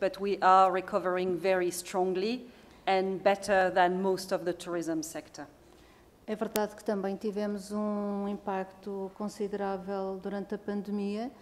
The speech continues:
Speaker 2: Neste momento estamos a recuperar, assim como todos os setores económicos.
Speaker 1: So you can see on these slides our projection,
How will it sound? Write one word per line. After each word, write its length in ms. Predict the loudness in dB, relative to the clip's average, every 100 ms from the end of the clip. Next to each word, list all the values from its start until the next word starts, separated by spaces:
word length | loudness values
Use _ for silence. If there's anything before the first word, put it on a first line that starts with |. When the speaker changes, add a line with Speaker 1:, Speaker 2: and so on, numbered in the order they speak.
| -20 -18 -6
Speaker 2:
Neste 380 | -6 -6 -6
momento 440 | -4 -2 -2 -4 -6
estamos 380 | -8 -6 -4 -4
a 80 |
recuperar, 640 | -6 -6 -10 -6 -4 -2 -2
assim 280 | -4 -6 -8
como 200 | -4 -8
todos 640 | -6 -8 -8 -8 -10 -8
os 200 | -8 -8
setores 640 | -8 -10 -8 -12 -12 -16 -12
económicos. 760 | -12 -8 -4 -4 -4 -8 -18 -20 -20 -20 -20 -16
Speaker 1:
So 140 | -8
you 180 | -4 -4
can 220 | -4 -4
see 240 | -4 0 2
on 120 | 2
these 200 | 0 -4
slides 320 | 0 0 0
our 100 | -4
projection, 840 | -4 -6 -2 -2 -2 0 0 0